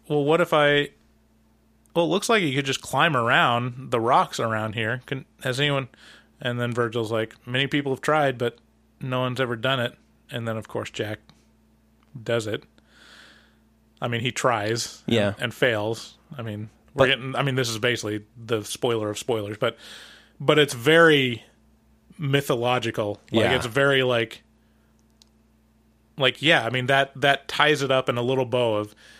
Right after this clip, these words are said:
Speaker 1: Jack always wants to get caught, and he wants to do the thing, even though he knows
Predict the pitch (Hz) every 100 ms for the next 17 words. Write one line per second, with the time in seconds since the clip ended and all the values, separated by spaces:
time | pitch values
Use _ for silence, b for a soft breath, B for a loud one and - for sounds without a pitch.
0 | B - 123 135 143 - 131 139 139 123
1 | 123 123 - 139 143 - 107 107 - b
2 | b _ _ _ b b b - 123 120
3 | 120 117 - - 131 123 120 127 - 131
4 | 123 120 - _ - 151 127 131 123 135
5 | 127 127 131 131 123 120 120 123 117 113
6 | 117 110 -